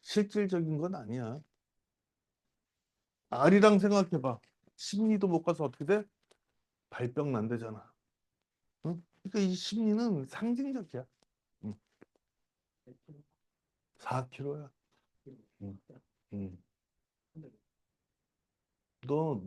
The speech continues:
아까 학원에서 너네 집 사 킬로도 안 돼. 왜 멀리 왔었지? 멀리 가준 거잖아. 사 킬로? 작은 거 아니야, 엄마? 어? 너 천 미터 달리기 헥헥거리고 하잖아.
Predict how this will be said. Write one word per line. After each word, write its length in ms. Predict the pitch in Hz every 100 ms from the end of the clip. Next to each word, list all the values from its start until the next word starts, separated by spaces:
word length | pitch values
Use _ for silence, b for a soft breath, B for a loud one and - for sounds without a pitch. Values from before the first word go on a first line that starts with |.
| 101 _
아까 260 | 123 123 127
학원에서 440 | - 170 175 165 147
너네 220 | 117 123
집 260 | 160 147 -
사 180 | 123
킬로도 340 | 120 143 135 143
안 160 | 117
돼. 160 | 120 135 _ _ _ _ _ _ _ _ _ _ _ _ _ _ _ _ _ _ _ _ _ _ _ _ _ _ _ _ _ _ _ _ -
왜 120 | 139
멀리 280 | 117 107 123
왔었지? 800 | 120 110 123 120 - 170 185 180 _ _ _ _ _
멀리 260 | 110 127 139
가준 300 | 139 127 131
거잖아. 540 | 139 135 107 92 107 113 _ _ _ _ _ _ -
사 180 | 147
킬로? 640 | - 165 185 233 190 - -
작은 400 | - - 147 156
거 100 | 127
아니야, 160 | 113 160
엄마? 500 | 160 156 160 175 175 - _ _ _ _ _ b b
어? 200 | 160 170 - -
너 120 | 143
천 200 | - 233
미터 200 | 233 214
달리기 340 | 190 170 170 180
헥헥거리고 640 | 175 - 202 202 185 165
하잖아. 480 | 143 131 123 131